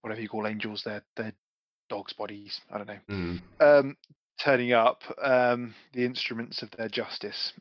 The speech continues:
Speaker 1: And, yeah, it, I, I honestly thought we had a good case to kind of present to them. You know, we, we have,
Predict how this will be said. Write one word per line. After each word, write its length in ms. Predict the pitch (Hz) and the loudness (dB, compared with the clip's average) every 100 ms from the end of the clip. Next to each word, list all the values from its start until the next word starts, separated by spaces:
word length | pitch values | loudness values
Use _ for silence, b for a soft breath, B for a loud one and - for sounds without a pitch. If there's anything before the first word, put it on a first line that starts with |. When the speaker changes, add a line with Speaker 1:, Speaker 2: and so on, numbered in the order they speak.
| - | 2
Speaker 1:
And, 420 | 135 135 127 - - _ _ _ _ - | 4 4 -2 -6 -12 _ _ _ _ -2
yeah, 200 | 180 151 | 4 4
it, 260 | - 67 - _ _ _ _ _ | 2 -4 -6 _ _ _ _ _
I, 180 | 139 147 | 4 6
I 180 | 151 151 | 8 8
honestly 400 | 156 170 - 156 | 8 6 -2 -6
thought 340 | - 151 147 - | 0 4 4 2
we 100 | 135 | -2
had 160 | 135 135 | 2 2
a 80 | |
good 220 | 120 135 - | 2 -2 0
case 640 | 143 113 - - - - _ _ - | 0 0 -2 -14 -14 -20 _ _ -12
to 520 | 113 113 110 113 110 _ _ _ - | -10 -8 -8 -10 -14 _ _ _ -12
kind 140 | 117 | -10
of 140 | 107 - _ | -10 -16 _
present 360 | - 120 123 113 | -4 0 0 -2
to 80 | 113 | -8
them. 140 | 104 | -6
You 60 | 113 | -6
know, 120 | 110 | -4
we, 180 | 110 127 123 | -2 -4 -4
we 140 | 127 | -6
have, 380 | - 135 135 110 | 0 6 6 4